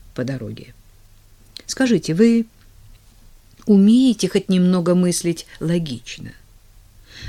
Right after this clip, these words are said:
Надо же совсем не обладать разумом, чтобы напортачить в таком деле", сердито выговаривал генерал-майор. "Взяли невинного человека,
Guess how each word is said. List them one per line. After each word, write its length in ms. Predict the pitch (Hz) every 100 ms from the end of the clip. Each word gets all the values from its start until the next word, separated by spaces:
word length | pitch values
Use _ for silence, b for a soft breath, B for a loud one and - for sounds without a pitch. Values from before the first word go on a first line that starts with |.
| B
Надо 260 | 202 240
же 160 | 202 233
совсем 680 | 226 233 220 - - 208 226
не 180 | 285 294
обладать 520 | 196 180 170 160 -
разумом, 720 | 147 175 165 160 190 208 254 - b b
чтобы 320 | - 202 190
напортачить 760 | 190 180 196 - 262 - 262 -
в 100 | -
таком 420 | 233 226 220 208
деле", 380 | 156 117 104 - - - - -
сердито 640 | - - 170 147 180 208 226
выговаривал 680 | 180 170 160 165 170 202 - b b
генерал-майор. 920 | 147 175 170 165 160 156 156 143 127 - - _ - - B B B B
"Взяли 580 | 147 151 233 285 262 175
невинного 1000 | 156 208 233 208 311 359 320 285 254 220
человека, 800 | 214 190 170 143 143 143 -